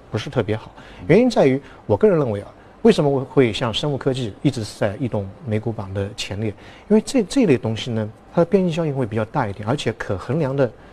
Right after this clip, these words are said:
比较少，而且是小众的，他愿意为这个东西，比如说毛病稍微改善一点点，他会花很大的价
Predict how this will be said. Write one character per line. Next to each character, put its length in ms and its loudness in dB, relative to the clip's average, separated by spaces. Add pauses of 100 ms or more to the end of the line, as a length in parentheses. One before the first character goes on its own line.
(200)
比 80 -6
较 120 2
少， 340 -10
而 80 0
且 140 -2
是 80 0
小 220 -8
众 180 -4
的， 100 -8
他 140 -4
愿 160 0
意 40 -4
为 140 -2
这 100 -10
个 60 -4
东 160 -6
西， 140 -12
比 100 -16
如 80 -4
说 80 -2
毛 160 0
病 160 -2
稍 140 -6
微 160 2 (400)
改 120 6
善 160 0
一 60 2
点 160 2
点， 100 0
他 120 -6
会 240 -2 (240)
花 100 6
很 160 -4
大 100 -2
的 80 -2
价 160 -8